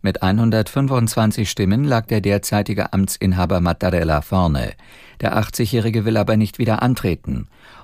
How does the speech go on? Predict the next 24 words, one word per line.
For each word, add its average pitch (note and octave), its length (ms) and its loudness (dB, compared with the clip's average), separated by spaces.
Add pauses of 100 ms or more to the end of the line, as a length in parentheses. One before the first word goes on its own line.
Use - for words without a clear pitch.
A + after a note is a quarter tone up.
Heute C3 300 0
findet B2 440 0
der A2+ 140 2
vierte G#2+ 460 -2
Wahlgang F2+ 500 2
statt, - 460 -4
dann F#2+ 200 2
reicht G2 380 -2
die A2 140 -2
absolute F#2+ 580 -2
Mehrheit C#2+ 540 -2
für - 280 -6
einen D2+ 280 0
Sieg. - 320 -8 (1300)
Der A2 160 0
österreichische B2+ 920 0
Schauspieler, A2 640 0
Kabarettist A2 720 -2
und G#2 160 0
Quizmaster A2+ 920 0
Ernst G2+ 500 0
Stankowski G2+ 1000 -2
ist - 320 -6
tot. - 380 -6